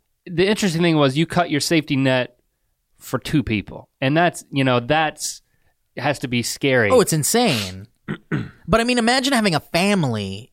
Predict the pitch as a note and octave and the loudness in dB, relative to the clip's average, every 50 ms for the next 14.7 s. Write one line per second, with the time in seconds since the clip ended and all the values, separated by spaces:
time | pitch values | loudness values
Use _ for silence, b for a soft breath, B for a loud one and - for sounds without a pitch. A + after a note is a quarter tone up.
0 | _ _ - D#3 E3 F3 F3+ F#3+ G#3 G#3+ G#3 G#3+ G3+ F3 F#3+ F3+ F#3+ F3+ E3+ D#3+ | _ _ 0 2 4 4 4 4 2 0 0 -2 -2 -2 0 0 0 0 0 0
1 | D3+ C#3+ - - - - - - - E3+ E3+ E3+ E3 D3+ D3+ E3+ F3+ E3 - D3+ | -2 -2 -4 -4 -4 -4 -2 0 2 2 2 2 0 0 0 2 0 0 0 -2
2 | C3+ C3+ B2 - - - D3+ D#3 E3 D#3+ - D#3 C3 B2+ B2+ A#2+ A#2+ A#2+ A#2+ A#2+ | -4 -4 -8 -8 -8 -6 -4 -2 -2 -2 -2 -4 -2 -2 -4 -4 -4 -4 -4 -4
3 | A#2 A2+ A2 A2 G#2+ G#2+ A2+ - C3+ B2+ A#2+ - C#3 C#3+ D3+ C#3+ D3 D3 C#3 C3+ | -4 -4 -4 -4 -4 -6 -6 -6 -8 -6 -6 -4 -4 -4 -4 -4 -4 -4 -4 -4
4 | C3 - - _ D3+ C#3 C3+ C3+ C3 B2+ B2 A#2+ B2+ B2 B2+ A#2+ G#2+ A#2 C3 D3 | -4 -4 -4 _ -2 -2 0 -2 -2 -4 -2 -2 -2 -4 -4 -6 -6 -6 -6 -6
5 | D#3+ C#3+ - - G#2 F#2 F#2 A2 - _ - - - - D3+ G3 B3 B3 G3 - | -6 -6 -6 -8 -8 -8 -10 -16 -20 _ -20 -12 -4 -2 0 2 2 2 0 0
6 | - G#2+ F#2+ F#2 G#2 - _ _ F3+ G3 F#3 - - E4+ - - F4+ - C#4 - | -2 -2 -2 -4 -8 -10 _ _ 2 2 2 2 0 0 2 2 2 2 4 4
7 | G#3 G#3 G#3 - A#3+ - A#3 D#3 C#3+ - E3 C#3+ C3 B2+ - G#3 A#3+ A#3 A3+ A3+ | 4 4 4 4 4 4 4 4 4 4 2 2 2 4 4 4 2 2 2 2
8 | A3 A#3 A#3+ A#3+ A#3 A#3+ G#3+ G#3+ A3 G#3+ G#3+ G#3+ A3+ A3 G#3 G#3 F3 - G3 G3+ | 4 4 4 6 4 4 4 2 2 2 0 0 0 2 2 0 2 2 0 0
9 | F#3+ - A#3+ D4 D#4 A3+ F3+ E3 C#3 C#3+ D#3 E3 E3 F#3+ E3 F3+ E3+ F3+ F#3+ F3+ | 0 2 2 0 2 2 0 0 2 2 2 2 0 0 -2 0 0 0 -2 0
10 | - F#3 E3 D#3 D3 C#3 D3+ D#3 D3+ C#3 D3 D3 C#3 C#3 C3+ - C#3 D3 D3 D3+ | -2 -2 -2 -2 -4 0 2 2 2 2 0 -2 -2 -4 -6 -8 -6 -2 0 0
11 | D3 D3 C#3 C3 B2+ - - - D3+ D#3+ E3 B2+ - - - - - C3+ C3+ D3+ | 2 0 0 -2 -6 -6 -4 -2 -2 -2 -2 -4 -6 -10 -10 -6 -6 -2 0 0
12 | D3+ - - D3+ B2+ B2 - - D#3+ F3 - E3 B2 B2+ A#2 A2 - - A#2 G#2+ | -2 -2 -4 -4 -4 -4 -4 -4 -4 -2 -4 -4 -4 -4 -6 -6 -6 -8 -8 -8
13 | A2 - - A2 A2 _ A#2 A#2 - - - - F3 F#3+ G3+ G#3+ A#3 A#3 G#3 G3 | -8 -8 -12 -12 -14 _ -14 -14 -14 -14 -8 -4 -2 0 2 2 4 4 2 0
14 | E3 D#3 F#3+ A#3+ B3+ A#3 B3 A#3 G3+ - - E3+ - | 0 0 0 2 2 2 2 2 2 2 0 -6 -2